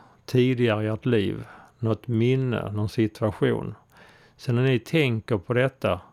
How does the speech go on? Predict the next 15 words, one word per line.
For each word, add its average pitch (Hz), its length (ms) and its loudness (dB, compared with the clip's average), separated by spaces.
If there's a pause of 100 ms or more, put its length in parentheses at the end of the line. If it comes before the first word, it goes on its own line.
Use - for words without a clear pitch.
(680)
så 120 60 -14
ska - 160 -6
ni 113 100 -2
locka 113 400 0
fram 110 400 -2
en 107 100 -4
känsla 113 520 -4
av 104 360 0 (440)
uppskattning. - 920 -6 (1000)
Eller 123 240 0
naturligtvis 120 920 0
ännu 127 220 0
starkare 113 540 0
känsla 113 420 -2
som 110 260 -2